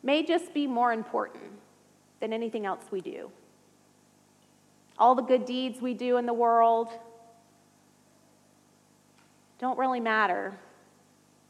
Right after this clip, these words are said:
if we don't love. Isn't that what First Corinthians thirteen says? If we don't have love, we're just a clanging gong or a noisy cymbal.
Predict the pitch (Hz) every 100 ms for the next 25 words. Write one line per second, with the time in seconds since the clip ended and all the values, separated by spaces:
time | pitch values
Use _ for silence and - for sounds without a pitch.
0 | _ _ _ _ _ _ _ _ - -
1 | 208 202 190 190 - - - - _ _
2 | _ _ _ _ _ _ _ _ _ _
3 | _ _ _ _ _ _ - 226 240 -
4 | 233 - 233 - 233 233 247 233 220 226
5 | - - - 220 - 233 233 233 254 247
6 | 254 - - - - _ _ _ _ _
7 | _ _ _ _ _ _ _ _ _ _
8 | _ _ _ _ _ _ _ _ _ _
9 | _ _ _ - 240 233 233 247 220 226
10 | 233 247 240 220 202 214 247 240 - -
11 | - - 233 233 233 226 214 214 226 226
12 | 226 202 196 202 214 220 214 196 208 202
13 | 233 233